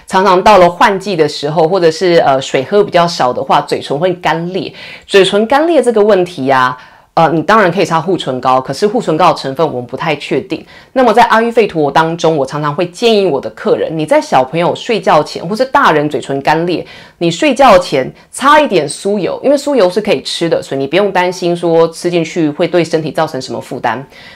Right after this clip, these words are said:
你可以沾一些酥油在你干裂的嘴唇上面，然后上床睡觉。通常第二天起来之后，嘴唇干裂的现象就会改善，你可以连续做个几天。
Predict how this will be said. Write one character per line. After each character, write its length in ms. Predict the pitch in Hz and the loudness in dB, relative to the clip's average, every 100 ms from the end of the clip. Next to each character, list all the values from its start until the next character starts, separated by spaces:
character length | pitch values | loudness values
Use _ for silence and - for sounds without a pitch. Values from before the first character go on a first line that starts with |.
| - | -2
你 140 | 185 | 0
可 120 | 185 | 2
以 140 | 311 180 | 0 0
沾 260 | - 254 | 0 0
一 80 | 285 | 0
些 220 | 262 240 | 0 0
酥 240 | 240 - 220 | 0 0 0
油 180 | 190 151 | 2 2
在 160 | 214 | 0
你 120 | 180 131 - | -2 -4 -2
干 280 | 202 226 | 0 0
裂 160 | 233 175 | 2 2
的 100 | 139 | 2
嘴 180 | 135 80 | -4 -8
唇 220 | - - | -8 -8
上 240 | - 127 | -4 -4
面， 180 | - - 151 | -6 -12 -10
然 100 | 143 | -2
后 140 | 180 | 0
上 180 | 185 151 | 0 -2
床 160 | 127 | -4
睡 220 | 123 135 95 | -6 -6 -6
觉。 220 | - - - - - _ _ - | -10 -10 -16 -20 -20 _ _ 0
通 200 | 330 381 | 2 4
常 260 | 294 196 202 | 2 0 0
第 200 | 302 285 | 2 4
二 60 | 240 | 4
天 200 | 208 196 | 2 0
起 140 | 160 | -2
来 160 | 131 131 | -2 -2
之 240 | - 151 | -2 -2
后， 340 | 165 156 - _ _ _ - | 0 -2 -4 _ _ _ 0
嘴 160 | 175 160 | 2 2
唇 200 | 160 160 | 0 0
干 260 | 196 208 | 0 2
裂 120 | 214 170 | 2 2
的 80 | |
现 220 | 151 165 151 | 2 0 -2
象 220 | 160 139 | -2 -2
就 120 | 165 | -2
会 140 | 160 | -2
改 180 | 135 - | -2 -6
善， 240 | - 151 139 | -6 -6 -6
你 80 | |
可 140 | 143 240 | 0 4
以 60 | |
连 200 | 185 151 | 4 2
续 160 | 139 208 | -2 -4
做 160 | 175 175 | -2 0
个 120 | 147 | -2
几 160 | - | -6
天。 280 | - 135 123 | -8 -6 -6